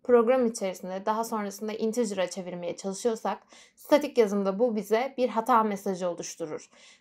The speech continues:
Ve hata mesajlarını daha development aşamasındayken yani compile time'da alırız.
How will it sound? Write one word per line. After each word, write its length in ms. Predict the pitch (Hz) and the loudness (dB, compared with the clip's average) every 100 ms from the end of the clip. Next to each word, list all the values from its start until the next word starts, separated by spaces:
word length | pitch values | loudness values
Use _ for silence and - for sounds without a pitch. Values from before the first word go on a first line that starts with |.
| - | 0
Ve 40 | |
hata 320 | 247 269 277 | 2 2 2
mesajlarını 920 | 311 320 247 220 196 175 175 180 202 262 | -2 -2 -2 0 -2 -2 -6 -4 -6 0
daha 240 | 247 240 | 2 4
development 580 | 220 233 233 226 - 196 | 4 6 6 4 0 -8
aşamasındayken 760 | 165 - 170 160 165 170 - 220 | -10 -12 -14 -14 -10 -8 -8 -8
yani 260 | 240 202 214 | -4 -2 -2
compile 500 | - 247 254 254 262 262 | 0 2 4 4 2 -4
time'da 420 | 233 202 202 190 | -4 -2 -2 -2
alırız. 460 | 170 - - - | -2 -2 -8 -14